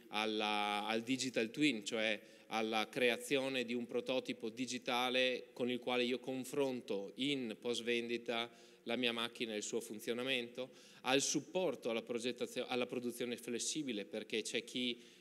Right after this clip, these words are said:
ha, vi dà l'hardware e, e la capacità di controllarlo, e c'è chi come noi invece, eh, dà il software per andare a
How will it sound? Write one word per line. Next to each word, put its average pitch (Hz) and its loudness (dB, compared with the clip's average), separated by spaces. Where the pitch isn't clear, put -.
ha, 107 -2
vi 113 -4
dà 117 2
l'hardware 117 2
e, 117 4
e 110 2
la 113 -2
capacità 120 -4
di 120 -4
controllarlo, 120 -2
e 120 0
c'è 131 2
chi 139 -2
come 127 0
noi 127 2
invece, 117 0
eh, 110 0
dà 117 4
il 120 2
software 123 2
per 123 2
andare 120 2
a 117 2